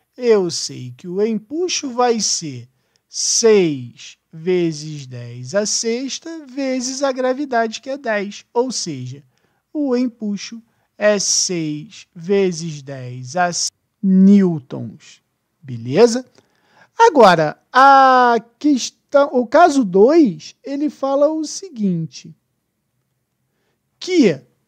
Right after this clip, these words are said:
o, o, a gente tem que determinar a quantidade de movimento. Quantidade de movimento é igual a massa vezes a velocidade.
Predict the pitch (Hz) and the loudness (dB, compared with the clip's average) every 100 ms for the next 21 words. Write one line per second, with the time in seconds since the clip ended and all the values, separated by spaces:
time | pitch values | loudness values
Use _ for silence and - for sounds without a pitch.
0 | _ _ _ - 285 285 285 277 269 254 | _ _ _ -2 2 4 6 4 4 2
1 | 247 240 226 220 214 208 208 202 196 190 | 0 0 0 0 -2 -4 -8 -8 -8 -8
2 | 185 180 _ _ - 190 240 254 - 311 | -12 -16 _ _ -6 -2 -2 -4 -2 -4
3 | 339 240 233 214 196 185 175 233 277 269 | -2 -2 -2 0 0 -2 -2 0 2 0
4 | - 233 226 277 302 285 247 226 240 240 | -2 -4 -2 -4 -6 -4 0 2 2 0
5 | 254 285 285 269 330 339 240 220 214 _ | -6 -4 -4 -4 -4 -2 0 0 -2 _
6 | _ _ _ - 208 208 196 190 180 - | _ _ _ -4 0 2 2 2 0 -4
7 | 190 156 143 143 151 185 226 262 311 370 | -8 -6 -6 -6 -8 -8 -6 -6 -6 -6
8 | 381 330 330 _ _ _ 381 370 277 269 | -6 -6 -10 _ _ _ -10 -4 2 4
9 | 277 277 240 240 233 330 277 220 226 247 | 4 2 0 0 -2 -6 0 0 2 0
10 | 247 269 277 - | 0 -2 -2 -6